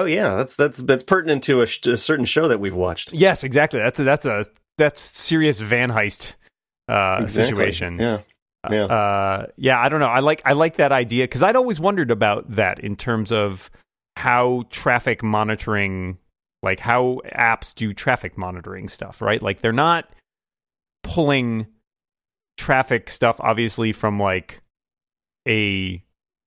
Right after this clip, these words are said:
Speaker 2: a s-,
Speaker 1: Government.
Speaker 2: yeah, exactly, like a database
Speaker 1: Yeah.
Speaker 2: service, 'cause there isn't a real-time traffic, uh, service for that. Like, so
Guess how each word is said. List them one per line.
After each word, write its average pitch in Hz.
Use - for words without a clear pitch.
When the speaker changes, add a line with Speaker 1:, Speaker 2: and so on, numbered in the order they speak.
Speaker 2:
a 117
s-, 101
Speaker 1:
Government. 98
Speaker 2:
yeah, 147
exactly, 113
like 98
a 110
database 107
Speaker 1:
Yeah. 92
Speaker 2:
service, 101
'cause 113
there 117
isn't 113
a 120
real-time 101
traffic, 113
uh, 92
service 92
for -
that. 92
Like, 95
so 101